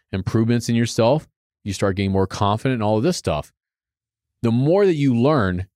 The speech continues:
you are now going to be able to go home to your wife that you love, that you want to spend the rest of your life with,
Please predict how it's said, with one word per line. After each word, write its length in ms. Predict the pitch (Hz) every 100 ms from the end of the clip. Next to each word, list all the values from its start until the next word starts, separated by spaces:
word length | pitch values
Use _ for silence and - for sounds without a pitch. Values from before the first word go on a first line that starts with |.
| _
you 180 | 104 156
are 60 | 180
now 220 | 147 143
going 240 | 135 127
to 80 | 120
be 60 | 120
able 160 | 110
to 80 | 101
go 280 | 92 107 151
home 440 | 151 160 104 107 -
to 120 | -
your 240 | 139 135
wife 560 | 120 117 175 92 - - _ _ _ -
that 80 | 104
you 260 | 120 110
love, 440 | 113 170 101 101 - _ _ _ _ _
that 80 | 107
you 140 | 139
want 220 | 139 139
to 80 | 131
spend 260 | - 131 123
the 60 |
rest 240 | 113 120 113
of 60 |
your 120 | 107
life 300 | 101 123 214
with, 340 | 104 87 90